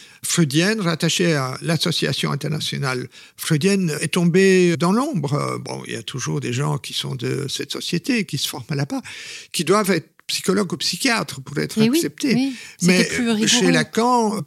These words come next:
Speaker 1: pas du tout.
Speaker 2: Hmm. Et les gens qui s'engageaient, vous disiez, il y a des prêtres défroqués qui sont orientés vers la psychanalyse lacanienne. J'ai l'impression que chez ces gens-là, il y a encore plus cette dévotion,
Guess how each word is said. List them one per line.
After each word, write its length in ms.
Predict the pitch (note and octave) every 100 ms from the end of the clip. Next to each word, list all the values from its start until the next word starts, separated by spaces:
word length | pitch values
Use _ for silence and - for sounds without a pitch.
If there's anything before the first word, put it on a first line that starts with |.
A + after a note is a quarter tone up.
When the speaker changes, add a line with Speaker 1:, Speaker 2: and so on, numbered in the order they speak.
| -
Speaker 1:
pas 100 | G3
du 140 | A3+
tout. 300 | D4+ C#4 E3
Speaker 2:
Hmm. 200 | A3 G#3 G3+ - - - - - _ -
Et 280 | A#3 A#3 - _ _ -
les 260 | A3+ A#3 A3+
gens 300 | C4 C4 B3+
qui 160 | -
s'engageaient, 440 | - A3 G#3+ A3+ C#4
vous 120 | G#3+
disiez, 260 | G3 G3
il 60 | A#3+
y 60 | G3
a 40 |
des 100 | F3+
prêtres 500 | - A3+ A3+ - G3
défroqués 560 | F#3+ F#3+ G3 G3+ A#3 A3+
qui 120 | F#3+
sont 200 | - G3
orientés 340 | G3 F#3+ G#3+
vers 320 | G3+ G3 F#3 F3
la 100 | F#3
psychanalyse 560 | - - F#3 F#3 G3+
lacanienne. 580 | F3+ F3+ F#3 G#3 C4 A3 - - - - _ _ _ -
J'ai 120 | F3
l'impression 300 | F3+ G3 B3
que 100 | A3
chez 180 | - G#3
ces 200 | - G3
gens-là, 320 | G3 G3+ A#3
il 60 | G#3
y 60 |
a 180 | F3 -
encore 260 | G#3 G#3 -
plus 280 | - B3+ B3
cette 320 | - - F#3
dévotion, 680 | F3+ G3+ G#3+ G3 B3 B3